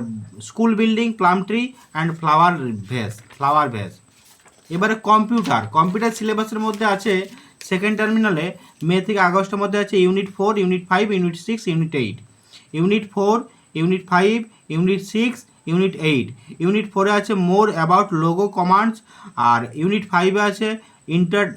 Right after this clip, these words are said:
in-, আহ, introduction, inter-, introduction of printer,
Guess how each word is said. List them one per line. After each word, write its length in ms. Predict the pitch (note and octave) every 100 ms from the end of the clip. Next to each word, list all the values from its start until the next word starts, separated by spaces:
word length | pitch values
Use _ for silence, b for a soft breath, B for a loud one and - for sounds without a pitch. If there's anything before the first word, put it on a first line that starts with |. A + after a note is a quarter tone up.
| D3+
in-, 180 | D#3+ E3
আহ, 640 | D#3+ C#3 C3+ C3 B2+ C3 D#3+
introduction, 600 | F3+ G3 G3 G3 - G#3+ G3+ C3+
inter-, 440 | E3 E3+ G3 G3+ F#3+ D3 C#3 D3
introduction 640 | E3 F#3+ F3+ F#3 - G#3+ A3+ B B B E3+
of 60 | E3
printer, 420 | F3+ F#3 F3+ G#3